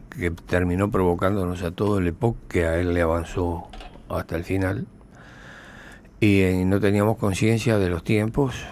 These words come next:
este, y habíamos abierto una ventanita a la vida,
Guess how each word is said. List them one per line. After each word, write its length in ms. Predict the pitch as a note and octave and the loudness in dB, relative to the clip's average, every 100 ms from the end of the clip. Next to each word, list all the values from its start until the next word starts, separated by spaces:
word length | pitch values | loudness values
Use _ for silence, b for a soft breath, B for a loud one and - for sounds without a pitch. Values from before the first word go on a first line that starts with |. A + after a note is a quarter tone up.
| B B B - | B B B -6
este, 960 | F2 E2 E2 - - F2 E2 E2 E2 - | -2 0 -2 -6 -8 -6 -4 -4 -8 -8
y 320 | E2+ F2 E2+ | -4 0 2
habíamos 600 | F2 F#2 F#2 G2 G2 G2+ | 4 4 4 2 2 0
abierto 380 | F#2+ G#2 G#2+ G#2 | 2 2 0 0
una 140 | G2+ F#2 | 2 2
ventanita 880 | F#2 F#2 F#2 G2+ G#2 F#2+ F#2 F2 | 2 0 0 0 0 0 0 -2
a 200 | F2 - | -4 0
la 140 | F#2 F2+ | 2 4
vida, 360 | G2 G2 G2 | 2 2 0